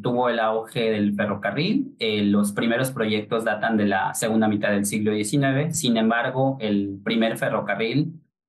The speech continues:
o el primer proyecto que se consolidó fue el comandado por José Rendón Peniche, que comenzó su construcción en mil ochocientos setenta y seis y culminó en mil ochocientos ochenta y uno. Fue un trabajo de alrededor de seis años.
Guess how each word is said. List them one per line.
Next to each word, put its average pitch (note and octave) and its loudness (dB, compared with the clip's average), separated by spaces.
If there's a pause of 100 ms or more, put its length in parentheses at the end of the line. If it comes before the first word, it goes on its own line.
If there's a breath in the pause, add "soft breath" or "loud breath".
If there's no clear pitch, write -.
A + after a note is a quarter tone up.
o A2 0
el G#2+ -2
primer A2+ 2
proyecto A2 -2
que G#2 -2
se G#2 -2
consolidó G#2 2
fue A2+ 0
el A2 -4
comandado G#2+ 2
por G2 -4
José G#2+ -2
Rendón G#2 2
Peniche, E3 2 (160)
que G2+ 0
comenzó G#2 2
su C#3 -2
construcción G#2+ -2
en G#2+ 2
mil G#2+ 2
ochocientos A2+ -2
setenta C3 0
y E3+ 0
seis E3 0 (400 loud breath)
y D3 0
culminó B2 0
en A2+ 2
mil A2+ 4
ochocientos G#2+ -2
ochenta A#2+ -2
y E3 0
uno. E3+ 2
Fue A2+ 0
un A2 -2
trabajo G#2 -2
de G#2 0
alrededor G2+ -4
de G#2 -2
seis - -2
años. G3 0